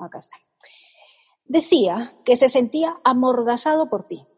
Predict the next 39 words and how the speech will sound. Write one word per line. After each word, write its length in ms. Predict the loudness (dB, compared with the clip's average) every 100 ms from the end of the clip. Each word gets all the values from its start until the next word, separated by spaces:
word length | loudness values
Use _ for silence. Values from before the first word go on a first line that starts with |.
| _ _ _
enterrado 800 | 2 2 2 0 2 4 4 4
bajo 300 | 2 -2 -4
toneladas 800 | -4 -2 0 0 -2 -4 -8 -10
y 100 | -8
toneladas 640 | -2 -2 2 2 2 0 -2
de 100 | -6
melcocha 540 | -8 -8 -10 -10 -14 _ _
insoportable. 840 | -12 -10 -12 -14 -18 -20 -20 -20 _ _ _ _ _ _ -20 -20 _ _ _ -20 -20 _ _ _ _ _
Y 100 | -2
lo 80 | 0
único 280 | 0 0 -2
que 80 | -4
has 80 |
conseguido 540 | -4 -6 -4 -4 -4 -4
hacer 320 | -6 -8 -10
es 120 | -12
proyectar 600 | -6 0 0 -2 -4 -6 -4
en 160 | -6 -4
Tomás 420 | -4 -4 -8 -4
un 100 | -2
sustituto 440 | -2 -2 -4 -2 0
de 120 | 0
Francisco, 800 | -2 -2 -2 -2 -4 -12 -16 _ _ _
solo 300 | 0 2 4
porque 260 | 2 2 0
es 120 | 2
el 140 | 0
mismo 300 | 0 0 0
gato 300 | 0 -2 -4
que 120 | -4 -6
tú 320 | -4 -4 -2
y 200 | 0 2
él 120 | 2
alimentaban 640 | 2 0 -2 -2 0 0
luego 360 | 4 4 6 4
de 100 | 2
salir 340 | -2 0 0
del 180 | 2 -2
teatro. 400 | -2 -4 -6 -16